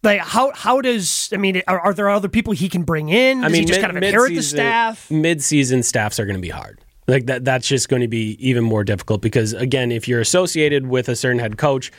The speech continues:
Speaker 2: you've probably taken a job like Sam Cassell elsewhere. Uh, I mean, y-, you look at a guy like Charles Lee. He was associated with Bud. Bud doesn't have a job anymore, so where do I go?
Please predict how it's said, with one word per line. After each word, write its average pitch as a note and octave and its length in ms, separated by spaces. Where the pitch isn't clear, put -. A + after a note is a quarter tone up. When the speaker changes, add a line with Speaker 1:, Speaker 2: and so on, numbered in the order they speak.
Speaker 2:
you've D3 160
probably C3+ 260
taken A#2 260
a A2+ 60
job G2 320
like G2 180
Sam F#2+ 220
Cassell F2+ 440
elsewhere. B1+ 560
Uh, A#2+ 60
I A#2 200
mean, G#2+ 240
y-, G2+ 60
you A#2+ 340
look A2 180
at G#2+ 260
a A#2+ 40
guy A#2 140
like G#2+ 160
Charles A2 300
Lee. F2 240
He F2+ 80
was F2 120
associated G#2+ 500
with G#2+ 160
Bud. C#3 300
Bud C3+ 100
doesn't C3 220
have A#2+ 100
a B2 40
job D#3 220
anymore, C3 340
so B2+ 200
where B2 240
do B2 100
I A#2+ 100
go? C#3+ 320